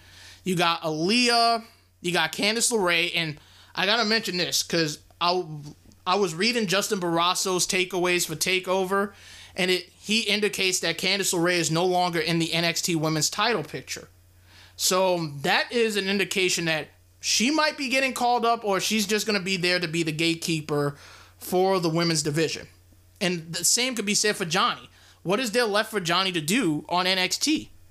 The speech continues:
What is there left for Can-, Candice to do if she couldn't win the N X T Women's title?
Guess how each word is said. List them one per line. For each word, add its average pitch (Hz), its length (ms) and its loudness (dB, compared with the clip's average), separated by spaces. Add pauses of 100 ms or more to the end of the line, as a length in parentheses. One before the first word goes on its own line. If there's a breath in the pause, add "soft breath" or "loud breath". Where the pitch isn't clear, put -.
What 185 160 2
is 233 100 0
there 226 140 2
left 208 240 2
for 196 80 -6
Can-, 208 200 -6 (380 loud breath)
Candice 262 280 2
to 185 80 0
do 185 140 2
if 180 80 0
she 208 140 -2
couldn't 214 260 0
win 202 140 2
the 190 160 0
N 196 60 0
X 185 180 0
T 208 100 0
Women's 180 300 0
title? 247 400 -2